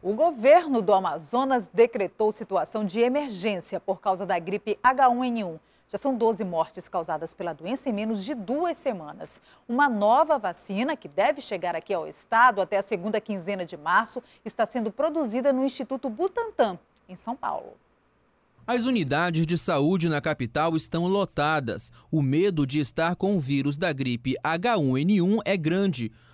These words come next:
Speaker 2: O médico infectologista Antônio Magela explica que as crianças e idosos correm o maior risco.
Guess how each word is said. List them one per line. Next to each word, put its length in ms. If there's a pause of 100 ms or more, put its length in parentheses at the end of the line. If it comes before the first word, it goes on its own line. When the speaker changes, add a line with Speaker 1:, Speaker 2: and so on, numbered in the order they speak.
(120)
Speaker 2:
O 100
médico 460
infectologista 880
Antônio 420
Magela 560 (220)
explica 500
que 140
as 180
crianças 760
e 100
idosos 640
correm 400
o 80
maior 340
risco. 600